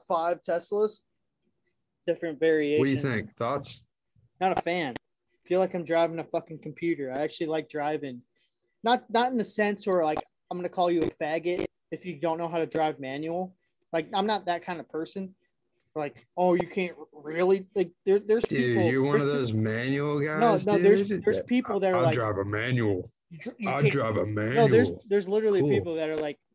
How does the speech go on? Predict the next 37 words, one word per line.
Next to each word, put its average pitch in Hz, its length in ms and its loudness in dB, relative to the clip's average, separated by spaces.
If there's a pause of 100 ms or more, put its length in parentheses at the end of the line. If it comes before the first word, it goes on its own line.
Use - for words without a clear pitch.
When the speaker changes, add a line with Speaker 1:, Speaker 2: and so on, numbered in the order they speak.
(160)
Speaker 1:
if 156 100 -10
they 175 120 -2
dri-, 175 320 0
if 185 140 -8
they 175 140 -4
drive 165 360 -2
manual 160 420 -4
and 156 100 -6
you 151 80 -6
don't, 143 320 -6 (440)
they're 139 100 -10
like, 123 220 -12
"You 156 140 -4
don't 180 140 -2
know 147 140 -8
how 143 80 -8
to 143 80 -6
really 139 300 -8
drive, 147 520 -4
man." 127 280 -16 (100)
No, 180 120 -4
I'm 175 120 -4
not 202 180 -6
one 185 120 -2
of 175 60 0
those 165 200 0
people, 185 320 -6
but 156 220 -4 (380)
it 185 40 0
literally 202 400 4
feels 202 300 0
like 190 180 -2
you're 156 220 -8
fucking 160 500 -6 (640)
driving 160 420 0
a 156 40 -8
computer. 156 720 -6